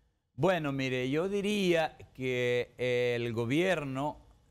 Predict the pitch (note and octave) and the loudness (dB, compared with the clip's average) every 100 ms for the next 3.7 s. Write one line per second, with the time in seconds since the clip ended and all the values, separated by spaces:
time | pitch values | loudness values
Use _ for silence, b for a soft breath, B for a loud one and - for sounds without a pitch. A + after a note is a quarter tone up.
0 | - - A#2 A#2 A#2+ A#2+ A#2 E3 E3+ C#3 | -14 -6 -4 -2 0 0 0 -2 -4 -6
1 | B2 A2+ C#3+ C#3+ D3 B2 F3 D#3+ C3+ B2 | -6 -4 -6 -4 -8 -2 0 2 0 -2
2 | A#2 B2+ - G#2+ G#2 G#2+ B2 C#3+ C3 B2 | -2 -4 -4 -4 -4 -2 -2 -2 -2 -6
3 | - C3+ C#3 B2+ A#2+ G2+ | -4 -6 -4 -6 -4 -4